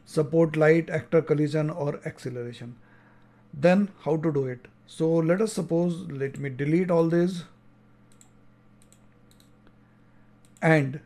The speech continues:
right click over here, a new sprite emitter will be there. Click over here and the type data,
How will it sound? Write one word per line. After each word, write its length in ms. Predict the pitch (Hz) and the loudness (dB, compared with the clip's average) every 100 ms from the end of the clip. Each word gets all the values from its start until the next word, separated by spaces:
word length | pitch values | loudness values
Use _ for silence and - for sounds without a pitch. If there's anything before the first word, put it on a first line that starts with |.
| _ | _
right 320 | 143 143 190 208 | -2 2 2 2
click 280 | 226 208 | -2 2
over 180 | 190 180 | 2 4
here, 460 | 160 170 170 170 165 - | 4 6 6 4 -4 -6
a 100 | 147 | -2
new 720 | 143 147 180 214 220 220 - - - | 0 4 6 6 4 0 -8 -20 -20
sprite 500 | - - 160 175 180 | -20 2 4 4 2
emitter 720 | 165 165 156 - 160 156 156 - - _ _ _ _ _ | 0 0 0 6 8 8 4 -14 -20 _ _ _ _ _
will 160 | 139 139 | -8 -4
be 140 | 139 | -6
there. 380 | 127 131 131 127 - _ _ _ _ - _ _ _ _ _ - | -4 -4 -4 -8 -16 _ _ _ _ -20 _ _ _ _ _ 0
Click 400 | 175 190 - - - - 151 | 2 2 -2 -14 -14 -10 -6
over 220 | 147 151 | -4 -4
here 480 | 139 147 147 147 151 - - _ _ _ _ _ | -2 -2 -2 -6 -10 -20 -20 _ _ _ _ _
and 240 | 151 165 165 | -2 0 0
the 100 | 165 | 0
type 360 | 156 151 151 | 2 0 2
data, 540 | 147 139 147 143 143 | 2 2 0 -2 -4